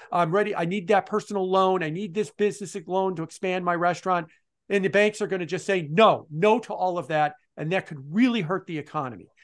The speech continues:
So that's the way the Fed looks at it. I know that the, the problem maybe with the Balaji argument is we're looking at it as a money warehouse, and we're not remembering the other side of the equation,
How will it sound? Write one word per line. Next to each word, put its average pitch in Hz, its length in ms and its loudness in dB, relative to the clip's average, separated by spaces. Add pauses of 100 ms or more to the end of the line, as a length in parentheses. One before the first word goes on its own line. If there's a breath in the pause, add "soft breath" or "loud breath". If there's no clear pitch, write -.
(160 soft breath)
So 208 160 -4
that's 294 260 4
the 330 100 0
way 247 140 0
the 196 100 -4
Fed 226 460 0
looks 139 320 -10
at 98 260 -10
it. - 100 -20 (460 soft breath)
I 185 120 0
know 226 180 4
that 226 260 2 (120)
the, 190 280 2
the 175 120 -4
problem 254 560 2 (440)
maybe 220 480 0
with 214 180 4
the 190 80 -2
Balaji 190 460 4
argument 170 420 0
is 175 200 -4
we're 214 220 4
looking 240 280 2
at 214 120 4
it 196 100 2
as 180 160 -2
a 175 60 -2
money 226 340 4
warehouse, 127 720 -6 (240)
and 196 160 2
we're 202 80 4
not 226 260 2
remembering 196 580 2
the 175 180 -8
other 196 240 0
side 196 340 0
of 160 120 -6
the 156 120 -6
equation, 147 720 -4